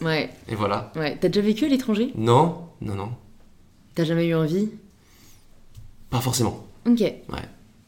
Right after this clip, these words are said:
Speaker 2: Pas forcément, non.
Speaker 1: Ouais, ouais, t'es bien en France. Euh, bah, c'est sûr que
Speaker 2: Ouais.
Speaker 1: moi, j'ai fait l'expérience
Speaker 2: Après, on,
Speaker 1: de
Speaker 2: faut,
Speaker 1: manière
Speaker 2: faut, faut,
Speaker 1: courte
Speaker 2: faut
Speaker 1: et
Speaker 2: pas
Speaker 1: je suis
Speaker 2: dire,
Speaker 1: très contente
Speaker 2: euh,
Speaker 1: en France.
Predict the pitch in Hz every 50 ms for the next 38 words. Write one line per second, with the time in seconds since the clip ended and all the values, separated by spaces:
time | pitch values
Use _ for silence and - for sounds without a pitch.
0 | _ _ - - - - - 104 - 104 - 104 101 - - - 117 - - 170
1 | 165 160 160 156 151 147 143 143 139 147 143 143 151 147 147 143 147 160 165 160
2 | - 156 143 139 139 135 139 139 139 - - 185 180 165 - 160 160 143 - 147
3 | 156 156 139 131 135 135 131 131 - - 143 143 143 135 - - - - - -
4 | - - 156 135 120 110 110 107 - 139 - - 113 110 110 220 107 107 98 -
5 | 151 147 135 107 101 104 98 101 98 - 160 156 170 156 160 147 139 147 139 139
6 | - - -